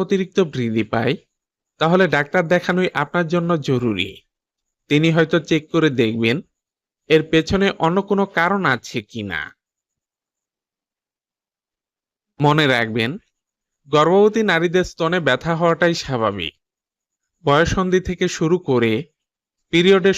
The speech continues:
সময় পর্যন্ত আপনি হালকা স্তনের ব্যথায় ভুগেছেন, এর মানে এটা কোনো রোগ নয়, শারীরিক চলমান প্রক্রিয়ারই অংশ। সেই রকম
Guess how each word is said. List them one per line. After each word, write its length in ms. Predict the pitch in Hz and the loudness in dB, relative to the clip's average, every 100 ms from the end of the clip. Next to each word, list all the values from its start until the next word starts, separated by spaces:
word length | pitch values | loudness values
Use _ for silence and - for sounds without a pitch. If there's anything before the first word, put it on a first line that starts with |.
| - | 0
সময় 240 | 156 180 175 | -2 0 0
পর্যন্ত 360 | 175 180 175 185 | 0 0 -2 -2
আপনি 260 | 170 180 | -2 -2
হালকা 360 | 165 135 127 147 | -4 -2 -2 -4
স্তনের 380 | - 160 156 151 | -2 -2 0 2
ব্যথায় 340 | 156 156 170 - | 2 2 -2 -2
ভুগেছেন, 640 | - 131 120 - - 92 80 _ _ _ _ - | -4 0 0 0 -6 -8 -10 _ _ _ _ -2
এর 160 | 151 185 | 0 2
মানে 200 | 214 220 220 | 2 2 2
এটা 140 | 214 220 | 2 0
কোনো 220 | 220 208 185 | 0 0 2
রোগ 140 | 151 139 113 | 0 -2 -6
নয়, 220 | 107 - _ _ _ _ _ _ _ | -10 -14 _ _ _ _ _ _ _
শারীরিক 480 | - 151 151 180 202 202 | -6 -2 0 2 0 2
চলমান 380 | 196 190 190 190 | 2 2 0 -2
প্রক্রিয়ারই 600 | - 185 185 196 196 202 202 | 0 0 2 2 2 2 -2
অংশ। 320 | 135 120 117 - 107 - - _ _ _ _ - | -2 -4 -4 -8 -8 -10 -14 _ _ _ _ -4
সেই 200 | - 170 | 0 2
রকম 240 | 190 208 | 2 0